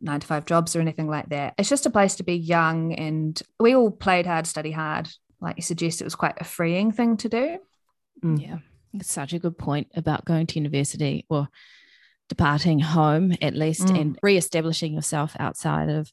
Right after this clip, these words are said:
Speaker 3: the family unit. I was an R A at Waikato, and
Speaker 1: Mm.
Speaker 3: I remember seeing students arrive
Speaker 1: Mm.
Speaker 3: and, you know, within a month, some of them had just complete, like, you could see the shift in who they were. They had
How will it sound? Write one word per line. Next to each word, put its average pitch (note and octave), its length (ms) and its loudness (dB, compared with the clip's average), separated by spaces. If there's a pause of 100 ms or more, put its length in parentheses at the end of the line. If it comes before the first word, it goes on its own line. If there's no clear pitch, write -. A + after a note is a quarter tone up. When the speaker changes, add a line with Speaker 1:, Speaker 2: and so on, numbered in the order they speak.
Speaker 3:
the E3+ 60 0
family D3+ 640 0
unit. E3+ 600 2
I E3+ 80 4
was E3+ 120 4
an D#3+ 120 2
R C#3+ 180 -2
A C#3+ 340 -4
at - 140 -2
Waikato, D3+ 460 0
and D3+ 360 -2 (120)
Speaker 1:
Mm. F#3 200 4
Speaker 3:
I D#3+ 80 4
remember D#3+ 400 2
seeing D3+ 640 -2 (140)
students D#3 600 -4 (560)
arrive E3 720 4 (540)
Speaker 1:
Mm. E3 60 4
Speaker 3:
and, D#3+ 600 0 (260)
you E3+ 140 2
know, D#3 200 4
within F3 340 4
a F#3+ 60 6
month, D#3 880 0 (500)
some F#3+ 240 0
of G3 140 2
them G3 160 2
had F3 240 -2
just E3+ 300 -2
complete, - 720 0
like, F3+ 200 2
you E3+ 80 -10
could F#3+ 200 -2
see F#3 440 4
the F3 140 4
shift - 540 0
in E3+ 180 0
who E3+ 220 2
they D3+ 180 -2
were. D#3 340 -2
They D#3+ 240 -2
had E3+ 220 -4